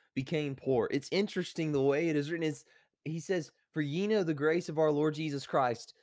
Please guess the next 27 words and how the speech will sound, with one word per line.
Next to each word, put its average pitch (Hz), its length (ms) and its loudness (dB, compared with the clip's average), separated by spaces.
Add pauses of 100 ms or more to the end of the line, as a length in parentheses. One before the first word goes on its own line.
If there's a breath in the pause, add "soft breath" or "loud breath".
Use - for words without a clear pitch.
that 127 640 2 (240)
though 175 460 4
he 180 360 -2
was 160 720 6 (120)
rich, 139 240 2
yet 180 420 0
for 190 120 0
your 190 360 6
sakes 135 580 -4 (300)
he 190 200 0
became 165 360 0
poor." 123 280 -2 (260 soft breath)
He 233 280 0
could 226 280 2
have 175 180 2
remained 180 640 0
in 190 160 2
that 190 240 -2
state 160 560 0 (320 soft breath)
forever, 151 760 4 (200)
but 147 160 4
he 175 320 -2
did 147 260 2
not. 120 400 0 (220 soft breath)
Instead, 156 760 0 (300)
he 147 500 -2 (260)
became 107 760 -4